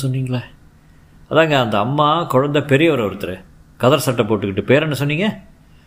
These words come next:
எல்லாம் அந்த அறையை இறங்கும்போது, "வேண்டவே வேண்டாம், வேண்டாம்" என்று மனத்துக்குள் மௌனமாக அலறினான். "இல்ல, இல்ல, இது யாருடைய துர்சப்னமோ? இது எப்போது, இப்போது எழுந்திருக்கப் போகிறேன். அப்பா" என்று ஆண்டாள் வந்து கழுத்தை கட்டிக்கொள்ளப் போகிறாள்.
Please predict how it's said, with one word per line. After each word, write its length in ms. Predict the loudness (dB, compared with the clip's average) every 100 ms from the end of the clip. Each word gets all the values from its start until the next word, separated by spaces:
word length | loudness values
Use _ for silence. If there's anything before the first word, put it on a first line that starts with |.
| -14 -6
எல்லாம் 220 | -2 0
அந்த 140 | 0
அறையை 280 | 0 0 0
இறங்கும்போது, 560 | 0 0 0 -2 -4 -8 -20 -20 -20 -10
"வேண்டவே 440 | -6 0 2 2 0
வேண்டாம், 440 | -2 -2 0 0
வேண்டாம்" 340 | -2 0 0 0
என்று 140 | -2
மனத்துக்குள் 400 | -2 -4 -4 -4
மௌனமாக 520 | -2 -2 0 0 0
அலறினான். 380 | -2 -4 -8 -12 -20 -20 -12
"இல்ல, 220 | -8 -8 -10 -20 -20 -20 -20 -20 -20 -20 -8
இல்ல, 140 | -4
இது 260 | -2 -4 -6
யாருடைய 520 | -10 -8 -8 -6 -6 -6
துர்சப்னமோ? 600 | -8 -4 -4 -2 -4 -4 -6 -12 -20 -20 -20 -14 -4
இது 200 | 0 0 -2 -16 -18 -4
எப்போது, 640 | -4 -4 -4 -4 -2 -4 -8 -18 -8
இப்போது 400 | -4 0 0 2
எழுந்திருக்கப் 400 | 0 -2 -6 -2
போகிறேன். 320 | 0 0 -2 -4
அப்பா" 380 | -4 2 4
என்று 280 | 4 -2 -6 -8 -20 -20 -10 0
ஆண்டாள் 340 | 2 4 2
வந்து 200 | 0 -2
கழுத்தை 340 | 0 0 0
கட்டிக்கொள்ளப் 480 | -2 -2 -2 -2 0
போகிறாள். 380 | -2 0 -2